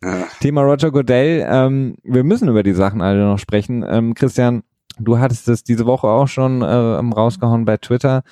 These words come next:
Speaker 2: Ähm, Jerry Jones, ähm, und Roger Goodell,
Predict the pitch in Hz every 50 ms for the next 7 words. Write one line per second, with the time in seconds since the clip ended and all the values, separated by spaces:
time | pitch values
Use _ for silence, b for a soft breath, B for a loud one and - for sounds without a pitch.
0 | B B B B B B B B B - 113 117 117 120 117 104 - - - 120
1 | 120 127 127 113 - 117 113 120 131 143 147 143 - - - - - - 113 120
2 | 123 123 120 120 92 - _ _ - - 123 127 123 - 85 80 113 117 120 -
3 | 131 123 113 120 107 - 110 110 117 123 127 131 127 120